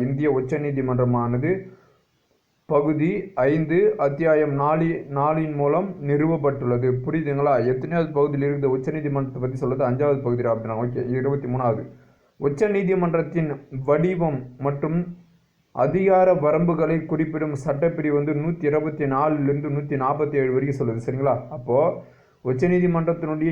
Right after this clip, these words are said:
இந்திய அரசியலமைப்பு பகுதி வந்து அஞ்சு, அதுக்குண்டான சட்டப்பிரிவு வந்து நூத்தி இருபத்தி நாலு to நூத்தி நாற்பத்தி ஏழு. ரெண்டு, இருபத்தி நாலாவது பாருங்க.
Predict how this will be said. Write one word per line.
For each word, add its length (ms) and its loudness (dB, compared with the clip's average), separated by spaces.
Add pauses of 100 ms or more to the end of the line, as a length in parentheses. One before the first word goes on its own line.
இந்திய 240 0
அரசியலமைப்பு 560 0
பகுதி 320 0
வந்து 220 -2
அஞ்சு, 400 0
அதுக்குண்டான 500 2
சட்டப்பிரிவு 480 0
வந்து 160 -4
நூத்தி 260 -4
இருபத்தி 300 -2
நாலு 240 2
to 160 -2
நூத்தி 240 -6
நாற்பத்தி 340 -2 (120)
ஏழு. 120 0 (120)
ரெண்டு, 240 0
இருபத்தி 320 0
நாலாவது 340 2
பாருங்க. 260 0